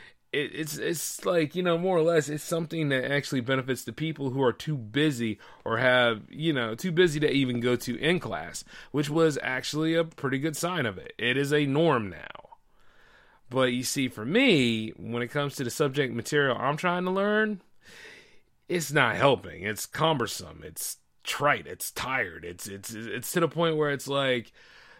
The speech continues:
"Jesus, man, you know, why don't I just come back in summer like everybody else? Because we're all gonna be going to work and school in summer, aren't we? Yeah, June, July, and August are gonna be a very different concept."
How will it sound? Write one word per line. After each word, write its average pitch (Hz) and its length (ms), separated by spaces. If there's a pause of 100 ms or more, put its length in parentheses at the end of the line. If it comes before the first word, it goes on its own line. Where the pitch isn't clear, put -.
(140)
"Jesus, 131 560
man, 120 480
you 135 100
know, 175 380
why 165 440
don't 190 160
I 180 120
just 160 200
come 156 220
back 143 420
in 120 200
summer 104 600
like 101 240
everybody 131 520
else? 95 220
Because 110 340
we're 147 220
all 185 520
gonna 151 220
be 143 120
going 143 300
to 139 80
work 147 320
and 131 100
school 156 360
in 127 80
summer, 170 320
aren't 151 240
we? 104 240 (360)
Yeah, 156 360
June, 165 340
July, 165 380
and 165 80
August 165 340
are 139 60
gonna 139 200
be 127 100
a 107 260
very 185 480
different 156 300
concept." 165 680